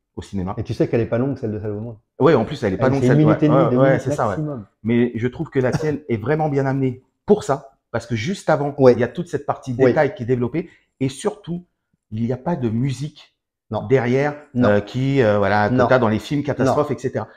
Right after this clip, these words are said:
Speaker 1: Donc, il y a un réalisme poussé à son paroxysme,
Speaker 2: Ouais.
Speaker 1: et j'étais stressé devant,
Speaker 2: Ouais.
Speaker 1: euh, devant l'écran, quoi.
Speaker 2: Ouais, j'ai même pas essayé de mettre de la musique. Et le studio m'a laissé tranquille, hein.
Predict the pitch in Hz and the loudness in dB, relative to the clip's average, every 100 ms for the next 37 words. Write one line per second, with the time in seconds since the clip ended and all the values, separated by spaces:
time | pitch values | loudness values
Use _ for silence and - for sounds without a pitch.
0 | _ 156 180 160 139 131 135 185 180 185 | _ -2 -2 0 0 0 2 2 0 -2
1 | 123 113 - _ 220 - 202 - 139 175 | -4 -4 -6 _ -6 -2 -4 -2 -2 2
2 | 170 143 131 107 107 _ - - - - | 2 2 0 -2 -6 _ -14 -10 -6 2
3 | 120 117 113 117 165 208 - - 160 - | 4 4 0 2 4 2 2 -4 -4 0
4 | 208 180 131 170 165 135 120 143 175 170 | 2 4 2 2 2 2 4 4 2 0
5 | 131 131 101 - 123 120 110 135 139 170 | -4 -4 -6 -8 -8 -8 -2 2 4 2
6 | 156 151 143 143 131 127 117 113 110 104 | 2 0 0 -2 -6 -4 -4 -4 -6 -8
7 | 101 98 92 _ 135 135 131 147 143 131 | -10 -12 -16 _ 0 2 2 2 0 0
8 | 113 113 117 - 95 | -6 -12 -16 -18 -20